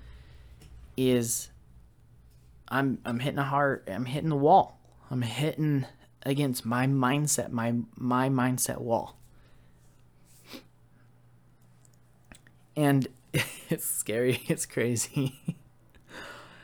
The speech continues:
And sometimes my wife probably is thinking, "Man, this, this guy, what is he doing?" But it's exciting when you can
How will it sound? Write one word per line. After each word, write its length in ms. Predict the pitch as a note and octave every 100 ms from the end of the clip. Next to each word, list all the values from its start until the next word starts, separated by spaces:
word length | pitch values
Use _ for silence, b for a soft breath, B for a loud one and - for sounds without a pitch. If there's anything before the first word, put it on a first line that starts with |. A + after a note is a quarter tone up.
| B -
And 400 | B2+ B2 A#2 A2+
sometimes 680 | A#2+ A#2+ B2 A2+ A2+ - - -
my 120 | A#2+
wife 320 | A2+ A2+ A2
probably 360 | A2+ A2 A2+ G#2+
is 100 | -
thinking, 280 | A#2+ A2+
"Man, 200 | A#2 A2+
this, 420 | A2 A2 - - - - _ _ _ C#3 -
this 180 | -
guy, 380 | - A#2 B2 A2+ -
what 180 | A#2 B2+
is 100 | B2
he 120 | - -
doing?" 340 | C3+ D3+ - - - - - b b b b b b b b - - - -
But 320 | C3+ A#2+ - - - - - - - - - - - _ - - _ - - - - -
it's 180 | C3
exciting 560 | B2+ - C3+ C3 B2+ B2
when 160 | B2 A#2
you 100 | A2
can 320 | A2+ A2